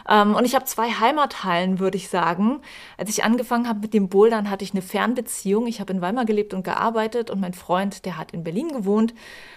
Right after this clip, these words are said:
Also war ich in der Woche Bouldern in Weimar und am Wochenende in Berlin. Und in Weimar war das die Block and Roll Boulderhalle,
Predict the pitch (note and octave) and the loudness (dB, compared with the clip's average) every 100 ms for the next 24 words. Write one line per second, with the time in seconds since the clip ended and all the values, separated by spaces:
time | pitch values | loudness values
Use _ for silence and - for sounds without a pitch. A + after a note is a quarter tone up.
0 | - - G#3 G#3 G3 F#3+ G3+ A3 F3 F3+ | -6 0 2 4 4 2 2 2 2 -2
1 | F#3 F#3 F#3 F3+ E3 E3+ F3 G3 A3+ A3+ | -2 0 0 0 -2 0 2 2 0 0
2 | F#3 E3+ E3 E3+ F#3 F3+ F3 - E3+ D#3+ | -4 -6 -4 -4 -4 -6 -6 -6 -6 -4
3 | E3 D#3 G#3+ F#3+ C3+ - F3+ F3 F3+ E3+ | -6 2 4 4 0 -8 -8 -2 0 2
4 | A3+ A3 F#3+ F#3+ F#3+ G3 E3+ G3 G#3 D#3+ | 4 2 2 -2 -2 -6 -2 0 0 2
5 | F3+ B3 - A3 A3+ A3 G3 G#3+ C4 | 4 4 4 4 4 0 -2 0 0